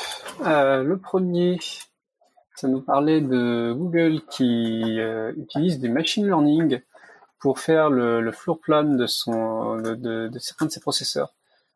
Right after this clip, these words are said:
Donc, euh, quand on définit un processeur, on dit, voilà, je veux un composant qui fait tel type de calcul, et cetera, et cetera. Je veux, je veux qu'ils soient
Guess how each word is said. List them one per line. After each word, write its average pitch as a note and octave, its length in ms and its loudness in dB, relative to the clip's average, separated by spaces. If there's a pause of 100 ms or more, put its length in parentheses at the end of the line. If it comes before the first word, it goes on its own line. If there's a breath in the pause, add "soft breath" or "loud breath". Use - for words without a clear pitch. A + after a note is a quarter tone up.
(200)
Donc, B2+ 460 -4
euh, C3 1160 0 (300)
quand D3+ 340 0
on B2+ 880 0
définit C3 420 -4
un C3 80 -2
processeur, D#3 680 2
on B2+ 80 -2
dit, B2+ 160 -6
voilà, B2 280 2
je A#2+ 80 -6
veux B2+ 60 0
un A#2+ 60 -4
composant B2 400 -6
qui - 140 -14
fait C3 120 -4
tel B2 120 -6
type A#2+ 140 -16
de A#2+ 80 -12
calcul, C3+ 340 -6
et B2 60 -4
cetera, A#2+ 320 -6
et A#2 40 -6
cetera. C#3+ 260 0
Je B2 140 -4
veux, C3 140 0
je A#2 80 -6
veux C#3+ 80 -2
qu'ils - 120 -8
soient C3+ 600 2